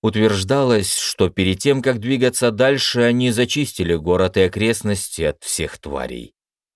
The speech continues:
Нисколько не сомневался в них, но не зря же сейчас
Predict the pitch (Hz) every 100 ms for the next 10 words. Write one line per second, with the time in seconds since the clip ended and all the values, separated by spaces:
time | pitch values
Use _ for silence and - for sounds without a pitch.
0 | _ - 117 123 - 123 123 120 - 113
1 | 110 90 85 85 - 85 85 85 85 85
2 | 95 90 95 101 104 101 104 101 95 95
3 | 110 143 147 135 127 101 92 87 87